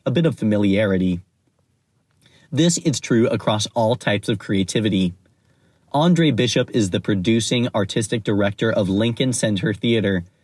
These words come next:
and to date, the recipient of fifteen Tony Awards. Vanity Fair has called him the perfect gentleman of New York theater.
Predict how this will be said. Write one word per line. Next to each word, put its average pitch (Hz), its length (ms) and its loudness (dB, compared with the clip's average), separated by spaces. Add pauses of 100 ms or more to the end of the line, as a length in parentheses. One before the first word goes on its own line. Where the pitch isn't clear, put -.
(240)
and 113 160 0
to 101 80 -2
date, 127 320 0 (220)
the 170 120 2
recipient 165 560 0
of 107 140 -2
fifteen 156 500 0
Tony 123 320 0
Awards. 92 640 0 (600)
Vanity 113 440 0
Fair 123 340 0
has 117 120 0
called 117 240 -2
him 117 300 0
the 101 140 -2
perfect 170 420 0
gentleman 139 420 2
of 101 180 0
New 104 140 2
York 104 320 0
theater. 95 480 0